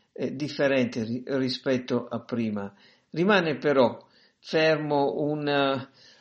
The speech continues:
un rapporto di contaminazione tra, eh, il mondo, o, religioso e il mondo politico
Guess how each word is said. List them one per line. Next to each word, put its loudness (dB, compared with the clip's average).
un -4
rapporto 0
di -4
contaminazione 0
tra, 0
eh, -8
il 0
mondo, 0
o, 0
religioso -4
e -4
il 0
mondo -4
politico -2